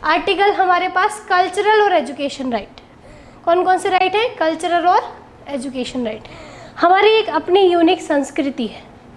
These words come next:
क्या है? हिंदू संस्कृति अलग है, मुस्लिम और अलग-अलग धर्मों की अलग है, तो उनको protect करने के लिए कोई cultural body है, है ना? जैसे कि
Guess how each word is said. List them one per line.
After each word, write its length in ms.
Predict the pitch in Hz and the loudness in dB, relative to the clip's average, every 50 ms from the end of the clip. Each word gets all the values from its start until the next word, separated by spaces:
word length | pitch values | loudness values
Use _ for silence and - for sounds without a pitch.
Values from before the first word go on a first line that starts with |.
| - - - - - - - - | -20 -20 -20 -20 -20 -20 -8 -2
क्या 120 | - 269 | 0 2
है? 320 | 294 285 339 403 480 - - - - - - - - - - - - | 4 4 4 2 2 0 -6 -14 -20 -20 -20 -20 -20 -20 -8 -2 2
हिंदू 280 | 339 349 349 349 403 | 4 6 6 6 6
संस्कृति 640 | 392 - 359 359 - - - 320 311 294 - 339 330 | 6 4 4 4 2 0 -2 -4 -4 -2 0 2 4
अलग 220 | 320 320 311 320 | 6 6 4 4
है, 140 | 285 320 320 | 4 2 2
मुस्लिम 400 | 285 302 311 - - 330 339 339 | 2 0 -2 -2 -2 0 2 4
और 140 | 339 339 330 | 4 4 4
अलग-अलग 440 | 320 311 311 311 302 320 320 302 277 | 2 2 0 0 0 0 0 0 0
धर्मों 300 | 302 269 277 277 294 285 | -2 -2 -2 -2 -2 -4
की 140 | - 320 | -4 -4
अलग 240 | 320 302 302 302 277 | -2 -2 -2 -2 -4
है, 120 | 359 415 - - - - - - - - - - | -4 -6 -8 -12 -20 -20 -20 -20 -20 -20 -14 -10
तो 100 | - - | -8 -8
उनको 560 | 330 285 311 339 359 381 370 - 453 494 494 | -8 -6 -4 0 2 2 2 4 2 2 2
protect 360 | 480 403 381 311 392 381 - - | 2 0 0 0 0 -2 0 0
करने 300 | 370 330 339 339 349 339 | 0 0 2 0 0 0
के 140 | 339 349 | 0 -2
लिए 240 | 349 330 339 370 403 392 - - - - - - - - - - | -2 0 -2 -2 -4 -6 -10 -14 -20 -20 -20 -20 -20 -20 -4 0
कोई 160 | 370 370 403 | 2 2 2
cultural 520 | 381 381 349 349 349 359 392 349 370 392 349 | 4 2 2 2 2 2 2 4 4 4 4
body 360 | 339 320 311 311 277 339 349 | 4 4 4 4 2 2 2
है, 220 | 311 339 330 330 - - - - - | 2 0 -2 -4 -8 -20 -10 -6 -2
है 60 | 302 | 0
ना? 140 | 330 381 359 - - - - - - - - - - | 2 0 0 -2 -8 -20 -20 -20 -20 -20 -10 -2 0
जैसे 280 | 302 320 320 359 349 | 0 0 2 0 -4
कि 340 | 294 320 349 359 370 359 - | -2 -2 -2 -4 -4 -6 -8